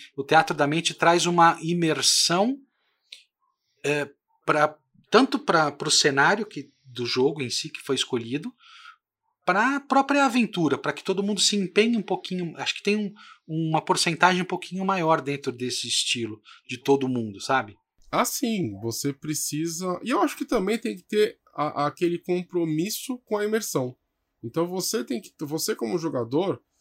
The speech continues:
Speaker 2: você precisa entender que o seu jogo vai se passar dentro da sua cabeça.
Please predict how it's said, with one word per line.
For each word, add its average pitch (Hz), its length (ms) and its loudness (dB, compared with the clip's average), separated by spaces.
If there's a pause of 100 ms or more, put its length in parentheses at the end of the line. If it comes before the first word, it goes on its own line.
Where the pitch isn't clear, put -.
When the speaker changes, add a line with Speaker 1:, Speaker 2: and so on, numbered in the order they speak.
(220)
Speaker 2:
você 139 400 -4
precisa 156 800 -6
entender 170 760 -2 (500)
que 143 500 -4 (100)
o 139 80 -4
seu 220 240 0
jogo 185 400 0
vai 165 140 -2
se 175 180 -6
passar 190 460 -2
dentro 214 240 -4
da 175 80 -4
sua 170 180 -4
cabeça. 147 540 -2